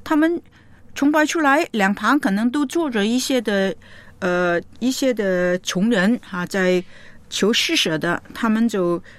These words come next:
很高兴的就，呃，大大的去施舍，去公开的啊。那同样的，讲到祷告的时候，也是一样，他们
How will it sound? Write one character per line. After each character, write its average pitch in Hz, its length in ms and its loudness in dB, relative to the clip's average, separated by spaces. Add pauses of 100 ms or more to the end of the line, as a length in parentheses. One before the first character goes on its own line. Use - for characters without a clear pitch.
(100)
很 160 540 -2
高 247 200 2
兴 233 240 0
的 208 120 2
就， 180 400 0 (520)
呃， 180 160 0
大 233 200 0
大 190 180 -4
的 180 120 -6
去 214 200 -4
施 320 260 0
舍， 147 200 -2
去 160 260 -4
公 339 280 0
开 269 280 -2
的 180 120 -4 (240)
啊。 - 200 -10 (440)
那 320 140 2
同 294 240 2
样 370 240 2
的， 262 200 0 (160)
讲 220 200 0
到 269 160 2
祷 170 280 -4
告 294 300 2
的 208 100 -4
时 185 200 -4
候， 180 280 -2 (680)
也 202 140 4
是 233 180 2
一 277 160 2
样， 208 300 0
他 330 160 0
们 359 300 -2